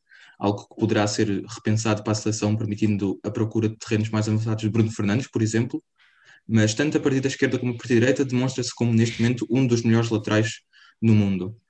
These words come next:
e um dos jogadores em mai-, em maior forma a nível mundial. A segunda opção, Ricardo Pereira regressou,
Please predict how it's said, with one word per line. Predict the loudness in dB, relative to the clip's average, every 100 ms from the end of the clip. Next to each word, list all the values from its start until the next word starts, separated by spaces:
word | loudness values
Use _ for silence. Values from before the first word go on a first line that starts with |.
| _ 0
e | 2
um |
dos | 2
jogadores | 4 2 2 2
em | -2
mai-, | 0 0 -2 -10 -8 0
em | 2
maior | 4 2
forma | 0 -2 0 -2 -4 _ _ _
a | 2
nível | 4 2 0
mundial. | 0 0 0 -2 -8 -14 _ _ _ -8
A |
segunda | -6 -2 0 0
opção, | 0 0 0 0 -4 -14 -10
Ricardo | -2 -2 0
Pereira | 2 4 2 0
regressou, | -10 -4 -2 0 2 2 0 -4